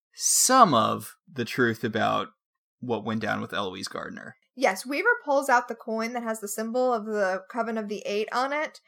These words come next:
Speaker 2: and he explains that the Coven of the Eight is a cult,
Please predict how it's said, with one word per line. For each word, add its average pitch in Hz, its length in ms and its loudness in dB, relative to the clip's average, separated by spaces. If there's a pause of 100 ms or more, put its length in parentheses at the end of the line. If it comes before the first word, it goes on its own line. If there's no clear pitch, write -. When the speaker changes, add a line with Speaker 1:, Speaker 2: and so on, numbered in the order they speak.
(340)
Speaker 2:
and 220 260 0
he 247 140 -6
explains 285 720 -2
that 226 280 2
the 220 60 -4
Coven 247 300 -4
of 233 80 -6
the 208 180 -6
Eight 233 280 -2
is 202 120 -4
a 196 60 -8
cult, - 560 0